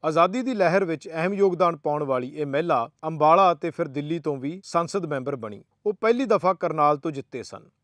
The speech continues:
ਔਰਤਾਂ 'ਚੋਂ ਸਿਰਫ ਸੁਖਬੰਸ ਕੌਰ ਭਿੰਡਰ ਅਜਿਹੀ ਮਹਿਲਾ ਹੈ, ਜਿਸ ਨੇ ਗੁਰਦਾਸਪੁਰ ਤੋਂ ਪੰਜ ਦਫਾ ਚੋਣ ਜਿੱਤੀ। ਪਰਨੀਤ ਕੌਰ ਨੇ ਚਾਰ ਦਫਾ ਚੋਣ ਜਿੱਤੀ ਹੈ,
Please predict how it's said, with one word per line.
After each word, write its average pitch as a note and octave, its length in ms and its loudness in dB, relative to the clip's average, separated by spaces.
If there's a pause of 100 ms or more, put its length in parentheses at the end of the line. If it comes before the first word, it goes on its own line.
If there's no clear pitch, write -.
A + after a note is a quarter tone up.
ਔਰਤਾਂ F#3 380 2
'ਚੋਂ G#3 140 -6
ਸਿਰਫ G#3 300 -2 (360)
ਸੁਖਬੰਸ E3 680 -4
ਕੌਰ E3+ 320 2
ਭਿੰਡਰ D3+ 340 -2 (100)
ਅਜਿਹੀ E3 480 -4
ਮਹਿਲਾ F3+ 360 2
ਹੈ, A#2 300 -6 (100)
ਜਿਸ D#3+ 220 -6
ਨੇ G#3+ 120 0
ਗੁਰਦਾਸਪੁਰ E3 640 0
ਤੋਂ C3 360 -8
ਪੰਜ G3 240 0
ਦਫਾ D#3 300 -2
ਚੋਣ C3 260 -8
ਜਿੱਤੀ। - 340 -18 (320)
ਪਰਨੀਤ F#3+ 360 -2
ਕੌਰ G#3 240 4
ਨੇ G3 120 -2
ਚਾਰ E3+ 300 4
ਦਫਾ D#3+ 380 0 (180)
ਚੋਣ D#3+ 220 -2
ਜਿੱਤੀ A#2+ 360 -12
ਹੈ, F#2+ 80 -20